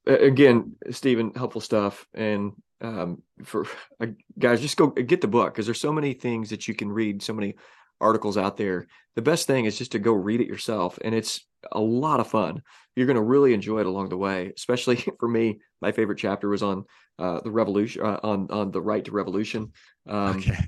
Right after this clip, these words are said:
Speaker 2: <laughs>
Speaker 1: phenomenal. I have, like, wow, fire, uh, all over the place on
Speaker 2: Mm.
Speaker 1: here. Just such good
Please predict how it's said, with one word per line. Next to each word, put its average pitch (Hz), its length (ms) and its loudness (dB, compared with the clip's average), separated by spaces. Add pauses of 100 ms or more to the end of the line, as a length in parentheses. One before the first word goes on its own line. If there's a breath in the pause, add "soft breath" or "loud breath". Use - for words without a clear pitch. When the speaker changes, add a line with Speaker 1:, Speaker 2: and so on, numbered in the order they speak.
Speaker 2:
<laughs> - 160 0
Speaker 1:
phenomenal. 120 680 4
I 104 120 2
have, 107 260 -2
like, 101 180 -6
wow, 104 460 -2
fire, 101 560 -2 (260 soft breath)
uh, 98 340 0
all 110 220 0
over 107 160 0
the 107 60 -4
place 107 420 -2
on 95 200 0
Speaker 2:
Mm. - 20 -2
Speaker 1:
here. 101 300 -4
Just - 280 -12
such - 300 -6
good 107 360 -2